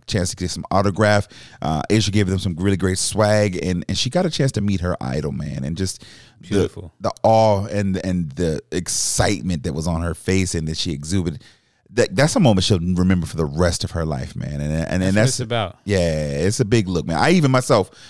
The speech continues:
Speaker 1: like, I failed personally. Like, I, I called the, uh, the, the Las Vegas Aces. I was like, "Hey, this is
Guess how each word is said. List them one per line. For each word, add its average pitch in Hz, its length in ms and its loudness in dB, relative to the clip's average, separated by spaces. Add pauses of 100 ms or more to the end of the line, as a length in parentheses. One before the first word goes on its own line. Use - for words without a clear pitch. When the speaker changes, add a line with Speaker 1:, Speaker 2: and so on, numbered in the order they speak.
(140)
Speaker 1:
like, 107 120 2
I 165 100 0
failed 110 480 2
personally. 85 460 0
Like, 76 180 -2
I, 85 140 2 (160)
I - 40 2
called 95 300 2
the, 78 180 0
uh, 80 360 0 (260)
the, 85 180 0 (300)
the 90 100 -6
Las 85 200 0
Vegas 90 320 0
Aces. 95 280 0
I 85 40 0
was 87 180 -2
like, 98 140 0
"Hey, 90 220 2 (520)
this 98 160 2
is - 100 -6